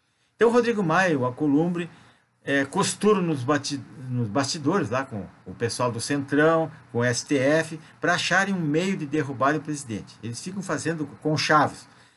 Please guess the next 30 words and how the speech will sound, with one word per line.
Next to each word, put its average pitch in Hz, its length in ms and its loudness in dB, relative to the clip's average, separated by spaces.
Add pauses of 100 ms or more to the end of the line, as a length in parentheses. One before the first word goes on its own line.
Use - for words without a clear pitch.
(480)
E, 156 340 2
pra 175 260 2
isso, 214 260 -2
eles 247 180 -2
têm 240 220 2
o 247 80 2
apoio 175 460 2
de 139 100 0
vários 147 320 2
governadores 131 680 -2
traíras, 175 520 -2
como 120 180 -4
aquele 120 320 -4
de 104 80 -12
São 156 240 -4
Paulo, 139 640 4
João 120 180 -6
Dória, 139 400 2
como 131 200 -6
aquele 135 320 -4
Witzel 127 500 -4
do 120 100 -6
Rio 123 120 -4
de 110 60 -10
Janeiro, 143 580 -2 (960)
que 165 100 -4 (200)
irão 214 220 2
colaborar, 170 800 2
inclusive, 127 540 -4
pra 180 440 -2